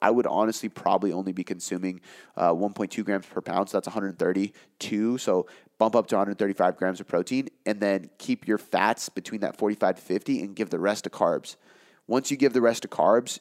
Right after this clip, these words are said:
you've changed your macro ratio from where you're currently at, at this about sixteen hundred calorie intake, right? So now you're consuming a hundred thirty-five protein. Uh, let's just do this for you because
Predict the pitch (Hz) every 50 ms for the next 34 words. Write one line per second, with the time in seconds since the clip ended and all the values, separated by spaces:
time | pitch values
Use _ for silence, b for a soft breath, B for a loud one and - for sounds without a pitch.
0 | _ _ - 107 104 - - - 135 131 135 123 - 120 107 98 104 104 110 -
1 | 113 101 95 98 101 101 - - 90 90 92 - - 90 92 101 98 98 92 -
2 | - - 175 170 143 127 117 107 104 - - - 104 101 - - 101 98 - 104
3 | 90 90 101 120 113 - - - 107 - - 107 104 113 113 92 95 98 - -
4 | 95 92 90 90 80 92 92 - 92 - - - 85 95 95 - B B B B
5 | B B - 110 104 120 120 123 127 120 113 - 113 101 - 113 104 101 95 92
6 | 107 117 120 117 110 - 110 107 107 - 107 101 101 95 - - - 95 92 -
7 | - 101 95 95 92 92 85 B B B B B B B B B B - 95 95
8 | 92 90 87 92 92 90 90 87 78 78 92 95 - - - - - - - -
9 | - - - - - - 65 64 64 65 - - - - - - 50 - -